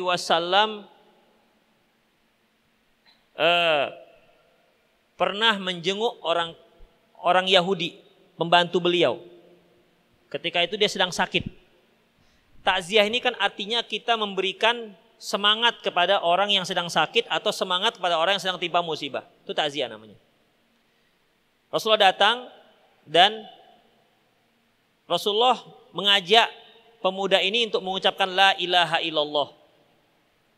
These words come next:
Si pemuda ini melihat orang tuanya. Kata orang tuanya, "Ati Abul Qasim." Kata orang tuanya, "Kamu ikuti ajalah apa permintaan, apa namanya, eh, ajakan Abul Qasim," maksudnya Muhammad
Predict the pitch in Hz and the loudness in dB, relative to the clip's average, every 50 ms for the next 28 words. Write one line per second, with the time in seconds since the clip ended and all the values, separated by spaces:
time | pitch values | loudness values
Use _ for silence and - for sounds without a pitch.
0 | _ _ _ _ _ _ _ _ _ _ - - 214 202 220 220 220 220 220 208 | _ _ _ _ _ _ _ _ _ _ -10 -4 -4 0 0 0 0 0 2 4
1 | 214 208 214 240 277 269 240 233 214 202 190 226 240 - - 170 185 190 190 196 | 4 4 4 2 0 0 0 0 0 2 2 2 0 0 -2 -2 -2 -2 -2 -6
2 | 190 - 214 202 190 196 180 151 120 - - _ _ _ _ _ _ _ _ _ | -6 -2 -2 -2 -2 -2 -4 -6 -6 -8 -14 _ _ _ _ _ _ _ _ _
3 | _ _ _ _ _ _ _ _ _ _ _ _ _ _ _ _ _ _ - 190 | _ _ _ _ _ _ _ _ _ _ _ _ _ _ _ _ _ _ -2 0
4 | 190 214 208 220 220 220 214 196 226 226 240 262 277 294 285 262 220 185 208 185 | 2 4 4 4 4 2 0 0 0 2 2 4 4 2 4 2 2 2 4 2
5 | 185 185 - 170 160 156 - 147 120 - - _ _ _ _ _ _ _ _ _ | 0 0 2 0 -2 -2 -2 -6 -10 -12 -20 _ _ _ _ _ _ _ _ _
6 | _ _ _ _ _ _ _ _ _ _ _ _ _ _ _ _ _ _ - 160 | _ _ _ _ _ _ _ _ _ _ _ _ _ _ _ _ _ _ -6 -2
7 | 185 196 208 208 208 196 233 233 247 240 - 208 202 208 202 - 208 190 202 180 | -2 0 0 0 -2 -2 -4 0 0 -2 -2 -2 -4 -4 -4 -2 -2 0 0 0
8 | 185 202 220 240 226 - - - 160 165 - 185 190 185 180 175 175 175 165 - | 2 2 4 2 2 0 -2 -8 -6 -4 -4 -4 -4 -4 -8 -8 -8 -10 -4 -4
9 | 170 - 185 220 233 214 190 _ _ _ _ _ _ _ _ _ _ _ _ _ | -2 0 0 -2 -2 -6 -16 _ _ _ _ _ _ _ _ _ _ _ _ _
10 | - - 156 - 196 196 196 190 190 190 190 202 208 220 214 202 - - _ _ | -4 -4 -2 -2 -2 -2 -2 -2 -2 -2 -2 0 -2 -2 -4 -8 -18 -20 _ _
11 | _ _ _ _ _ - 143 160 170 170 170 170 165 165 165 160 160 156 - - | _ _ _ _ _ 0 2 2 4 4 2 2 2 0 0 2 0 0 0 0
12 | 160 165 185 190 185 - 220 226 214 - 170 175 180 185 - 185 202 185 - 190 | 0 2 2 2 4 6 4 4 4 0 -4 -4 -4 -4 0 2 2 2 2 -2
13 | 156 147 - 185 190 208 208 202 170 202 196 180 147 123 | -6 -6 -8 -10 -10 -6 -4 -4 -4 -4 -6 -6 -8 -10